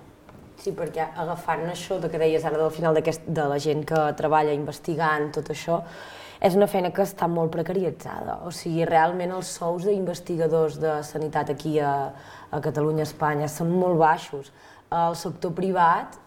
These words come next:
tira molt més, per exemple. Jo he tingut aquesta conversa amb gent que ha estat estudiant coses d'aquestes i diu: «Jo treballo al sector públic perquè tinc vocació de fer això, però jo sé que puc anar al sector privat i cobrar el triple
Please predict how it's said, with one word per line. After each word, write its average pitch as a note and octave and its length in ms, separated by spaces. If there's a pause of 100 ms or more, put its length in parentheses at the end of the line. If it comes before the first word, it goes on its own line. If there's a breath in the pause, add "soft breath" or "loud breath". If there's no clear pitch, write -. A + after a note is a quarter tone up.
(160)
tira F#3+ 200
molt F3+ 320
més, E3+ 320
per D3+ 200
exemple. C#3+ 480
Jo C#3+ 160 (420)
he D#3+ 100
tingut E3 240
aquesta E3+ 300
conversa E3+ 400
amb E3 140
gent E3 180
que E3 80
ha D#3+ 60
estat D#3+ 260
estudiant D#3+ 420
coses D#3+ 220
d'aquestes D#3 340
i F#3 140
diu: D#3+ 140 (580 loud breath)
«Jo F3+ 180
treballo F#3+ 440
al F3 80
sector E3+ 340
públic F3 340
perquè F#3 280
tinc F3+ 240
vocació F3+ 640
de F#3 120
fer G#3 140
això, G3 380
però D#3+ 220 (280 loud breath)
jo F#3 160
sé F3+ 240
que G3 100
puc F3+ 220
anar F3+ 220 (360 loud breath)
al G3 140
sector F#3 380
privat F3+ 500
i B3 100
cobrar G3 280
el E3 100
triple F#3 420